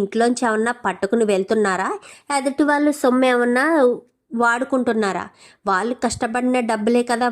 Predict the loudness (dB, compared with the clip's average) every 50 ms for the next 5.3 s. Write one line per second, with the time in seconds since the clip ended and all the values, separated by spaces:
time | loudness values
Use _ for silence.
0 | 0 -2 -2 -2 -4 -4 -2 -4 -4 -2 -4 -2 -2 -2 -2 -2 -2 -2 -2 -2
1 | -2 -2 -2 -2 0 0 0 2 4 4 4 4 2 -4 -10 -18 -20 -20 -20 _
2 | _ -4 -4 -2 -2 -2 -2 0 -2 -2 -2 -2 -4 -4 -2 -4 -4 -4 -2 0
3 | 0 2 2 2 0 2 0 0 0 0 -2 0 0 2 0 -2 -2 -2 -4 -2
4 | -2 0 -2 0 -2 -2 -4 -4 -4 -4 -2 -2 0 -2 0 -2 -4 -4 -4 -4
5 | -4 0 2 2 4